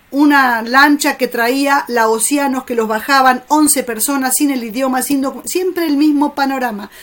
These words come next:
Pobres, m-, engañados. A mí no me dio la conciencia, Vane, para decir, "Una nota más y s-, mañana hago otra más de quién sabe qué". O sea, por supuesto que muchas veces el diario me mandaba a cubrir, no sé, todo tipo de notas.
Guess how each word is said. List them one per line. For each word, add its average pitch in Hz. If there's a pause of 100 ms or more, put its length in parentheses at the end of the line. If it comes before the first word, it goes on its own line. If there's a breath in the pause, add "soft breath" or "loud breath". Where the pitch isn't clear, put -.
(280 loud breath)
Pobres, 269 (500)
m-, 254 (200)
engañados. 277 (720 loud breath)
A 277
mí 320
no 311
me 254
dio 277
la 262
conciencia, 220
Vane, 208
para 185
decir, 202 (240)
"Una 294
nota 240
más 254
y -
s-, -
mañana 240
hago 233
otra 240
más 220
de 208
quién 214
sabe 226
qué". 202
O 185
sea, 202
por 277
supuesto 370
que 269
muchas 269
veces 262
el 220
diario 233
me 226
mandaba 208
a 220
cubrir, 220 (360)
no 226
sé, 220
todo 220
tipo 226
de 220
notas. 190